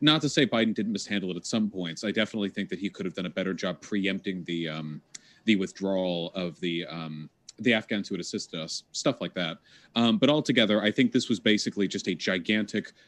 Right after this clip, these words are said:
foreign policy blunder packaged neatly in a two-decade-long mess that, uh, Trump, Obama, and Bush are all fairly responsible and complicit in perpetuating.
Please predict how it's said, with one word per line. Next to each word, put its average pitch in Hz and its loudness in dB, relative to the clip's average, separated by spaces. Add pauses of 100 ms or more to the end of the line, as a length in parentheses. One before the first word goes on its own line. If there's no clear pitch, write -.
foreign 110 4
policy 104 0
blunder 92 0
packaged 127 0
neatly 110 2
in 98 -4
a 92 -2
two-decade-long 98 2
mess 90 -2 (320)
that, 196 2 (240)
uh, 101 2
Trump, 117 0
Obama, 98 0 (200)
and 104 0
Bush 90 0
are 98 -2
all 101 0 (420)
fairly 113 4
responsible 92 -4
and 95 -6
complicit 95 -4
in 85 -6 (300)
perpetuating. 82 -10